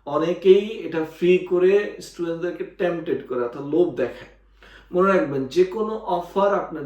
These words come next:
জন্য ক্ষতিকর, কেননা আপনার একশো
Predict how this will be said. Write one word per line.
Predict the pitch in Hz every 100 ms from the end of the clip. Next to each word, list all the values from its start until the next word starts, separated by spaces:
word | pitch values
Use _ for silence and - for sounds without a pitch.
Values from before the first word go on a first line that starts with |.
| 151
জন্য | 151 156 -
ক্ষতিকর, | 180 - - 117 - _ _ _ _
কেননা | 170 160 196 233 254 - - - 156
আপনার | 156 170 170 - 180
একশো | - -